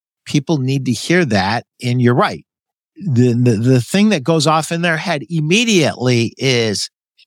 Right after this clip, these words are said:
"Man, that Joe, he's a great guy. And who else can I give him for a referral?" Because he cares.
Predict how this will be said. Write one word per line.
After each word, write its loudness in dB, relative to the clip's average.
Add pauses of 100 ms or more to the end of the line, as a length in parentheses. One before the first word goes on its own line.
(120)
"Man, -4 (520)
that 0
Joe, 2
he's -2
a -12
great -8
guy. -2 (440)
And -4
who 2
else -8 (360)
can -6
I -2
give -2
him -8 (580)
for 0
a 4
referral?" -2 (360)
Because 0 (340)
he -2
cares. -4